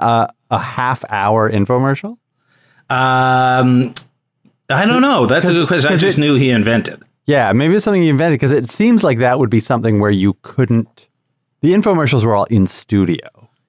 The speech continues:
Speaker 2: That's right.
Speaker 1: And you'd have a, a crowd of amazed people.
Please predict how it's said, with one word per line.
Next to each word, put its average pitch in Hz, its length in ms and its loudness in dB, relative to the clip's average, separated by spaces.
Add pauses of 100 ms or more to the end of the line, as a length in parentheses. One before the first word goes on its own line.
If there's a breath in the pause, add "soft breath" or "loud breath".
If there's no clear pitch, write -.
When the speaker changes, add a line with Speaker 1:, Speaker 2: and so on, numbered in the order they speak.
Speaker 2:
That's 117 280 -2
right. 110 100 -2
Speaker 1:
And 135 80 0
you'd 131 120 2
have 117 240 0
a, 98 100 2 (160)
a 95 40 -4
crowd 104 420 -2
of 90 100 -2
amazed 90 840 -2 (320)
people. 60 400 -8